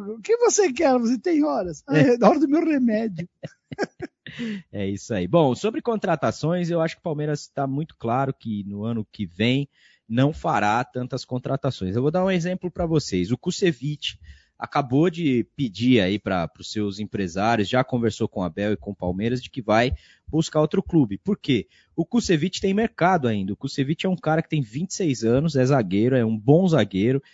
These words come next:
Speaker 2: Só que, olha só, ele jogou no Palmeiras essa temporada dezesseis jogos. Quantos jogos o Palmeiras fez na temporada? Mais de oitenta,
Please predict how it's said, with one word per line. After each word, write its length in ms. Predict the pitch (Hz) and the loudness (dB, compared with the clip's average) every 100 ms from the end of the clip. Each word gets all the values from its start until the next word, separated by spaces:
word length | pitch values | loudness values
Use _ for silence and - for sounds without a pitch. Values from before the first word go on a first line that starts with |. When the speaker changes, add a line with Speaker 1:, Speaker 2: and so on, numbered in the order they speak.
| _ _ | _ _
Speaker 2:
Só 200 | - 202 | -2 -2
que, 200 | - 196 | 0 0
olha 220 | 180 233 | 2 2
só, 340 | - 139 107 - | 2 2 2 -2
ele 160 | 139 185 | -4 -2
jogou 360 | 208 156 151 | -2 2 2
no 80 | 135 | 4
Palmeiras 540 | 117 107 131 139 113 | 2 2 4 4 4
essa 300 | 135 175 156 | 2 2 0
temporada 800 | 123 123 117 98 92 123 117 90 _ _ _ _ | -2 -2 -2 -2 0 0 -2 -6 _ _ _ _
dezesseis 800 | 113 202 202 202 - 165 220 170 | 8 8 8 0 0 -2 0 0
jogos. 540 | 113 123 107 90 - | 4 4 4 0 -8
Quantos 360 | - 240 - 156 | -4 -4 -2 0
jogos 320 | 156 160 151 | 2 2 -2
o 60 | |
Palmeiras 420 | - 135 135 127 - | -2 0 2 0 -2
fez 220 | 117 107 | -6 -4
na 80 | 107 | -6
temporada? 560 | 110 104 101 82 82 | -8 -6 -4 -4 -4
Mais 240 | 92 131 160 | -2 0 2
de 60 | |
oitenta, 400 | 180 - 147 135 | 2 0 -2 -2